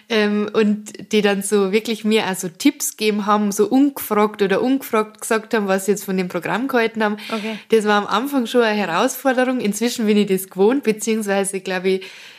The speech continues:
Speaker 1: äh, ja, lasse ich das auch gar nicht so an mich hin mehr, sondern, ähm, bin da eigentlich sehr gelassen worden. Aber
Speaker 2: Mhm.
Speaker 1: das war am Anfang schon eine Herausforderung.
Speaker 2: Okay, das kann ich mir
Speaker 1: Und
Speaker 2: vorstellen, ja. Ich habe auf jeden Fall vollsten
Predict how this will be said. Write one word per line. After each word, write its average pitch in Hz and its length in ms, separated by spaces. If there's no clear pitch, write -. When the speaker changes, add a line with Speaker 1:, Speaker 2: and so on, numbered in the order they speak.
Speaker 1:
äh, 180 260
ja, 185 320
lasse 202 300
ich 196 60
das 202 100
auch 180 100
gar 196 120
nicht 190 160
so 196 80
an 180 260
mich 185 180
hin 269 220
mehr, 262 280
sondern, 185 800
ähm, 185 460
bin 190 240
da 185 160
eigentlich 196 340
sehr 190 160
gelassen 190 580
worden. 190 300
Aber 190 240
Speaker 2:
Mhm. 220 160
Speaker 1:
das 226 140
war 233 80
am 208 140
Anfang 214 360
schon 208 220
eine 185 120
Herausforderung. 175 1080
Speaker 2:
Okay, 208 280
das 220 180
kann 214 160
ich 202 80
mir 202 60
Speaker 1:
Und 196 40
Speaker 2:
vorstellen, 190 520
ja. 196 220
Ich 220 80
habe 240 140
auf 240 80
jeden 240 180
Fall 220 140
vollsten 233 500